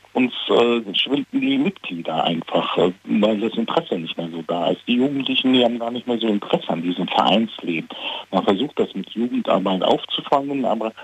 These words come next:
man kommt nicht so ran, weil, weil da einfach, äh,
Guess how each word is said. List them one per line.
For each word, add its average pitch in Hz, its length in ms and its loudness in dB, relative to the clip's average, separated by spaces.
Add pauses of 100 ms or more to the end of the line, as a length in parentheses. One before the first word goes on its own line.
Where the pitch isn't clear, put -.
(460)
man 110 140 4
kommt 160 260 2
nicht 127 160 0
so 113 220 2
ran, 156 260 4
weil, 98 180 2
weil 107 200 2
da 110 140 4
einfach, - 440 0
äh, 107 160 2